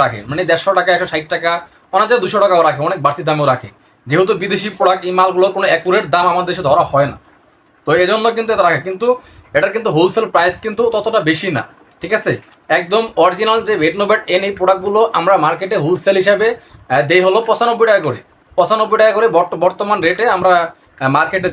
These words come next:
দিই। But এই, এই মালটি পরবর্তীতে খুচরা হিসাবে দেড়শো টাকা, তারপর, মানে এক এক জায়গায় এক এক রকম করে বিক্রি করে, কারণ যেহেতু বিদেশি মাল, বিদেশি মালে আরএস দেওয়া থাকে, আর যে কারণে এটার প্রোডাক্টের রেটটা সম্পূর্ণ জানা যায় না। তো বন্ধুরা, আমার চ্যানেলের যে কোনো ভিডিও দেওয়ার মূল উদ্দেশ্য হলো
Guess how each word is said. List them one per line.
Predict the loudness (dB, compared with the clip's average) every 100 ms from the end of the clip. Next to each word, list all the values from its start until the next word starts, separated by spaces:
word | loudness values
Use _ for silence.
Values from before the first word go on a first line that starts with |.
| -6
দিই। | -10 -14 _ _
But | -2 0
এই, | 0 0 -2 -4
এই | -2 0
মালটি | 0 -2 -4
পরবর্তীতে | 0 0 0 -2 0 0
খুচরা | 0 -2 0
হিসাবে | 0 2 2 2 2 0
দেড়শো | 0 0
টাকা, | 2 2 2 0 -8 _ _
তারপর, | -2 2 4 4 4 2 -2
মানে | -2
এক | 0
এক | 0
জায়গায় | 2 2
এক | 2
এক |
রকম | -4 -4
করে | -2
বিক্রি | -2 0
করে, | -2 0
কারণ | 0 0
যেহেতু | 0 -2 -2
বিদেশি | -4 -4 -4 -2
মাল, | -2 -2
বিদেশি | -4 -6 -2
মালে | 0 2
আরএস | 0 0 2
দেওয়া | 2
থাকে, | 2 -2 -4 -8 -14 _ -4
আর | -2
যে | 0 0
কারণে | 2 2
এটার | 0 0
প্রোডাক্টের | 0 0 0 -4
রেটটা | -4 -4 -8
সম্পূর্ণ | -6 0
জানা | 2 2
যায় | 0 -2
না। | -10 _ _ -4
তো | 0
বন্ধুরা, | 2 2 2
আমার | 2 0 -2
চ্যানেলের | 0 0 2 0 0
যে | 0
কোনো | 0 -2 -2
ভিডিও | -2 0 0
দেওয়ার | 2 2
মূল | 0 -4
উদ্দেশ্য | -6 -8 -2
হলো | 0 0